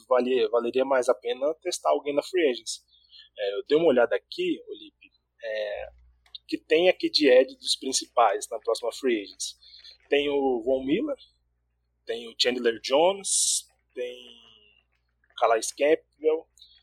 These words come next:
o Pierre Paul. Assim, tem, tem Eds um pouco mais veteranos, acima dos trinta, mas eu acho que ainda, é, com gasolina no tanque, né?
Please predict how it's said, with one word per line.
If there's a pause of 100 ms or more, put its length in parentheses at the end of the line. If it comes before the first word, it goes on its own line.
(260)
o
Pierre (140)
Paul. (800)
Assim,
tem, (360)
tem
Eds
um
pouco
mais
veteranos,
acima
dos
trinta, (160)
mas
eu
acho
que
ainda, (460)
é,
com
gasolina
no
tanque,
né?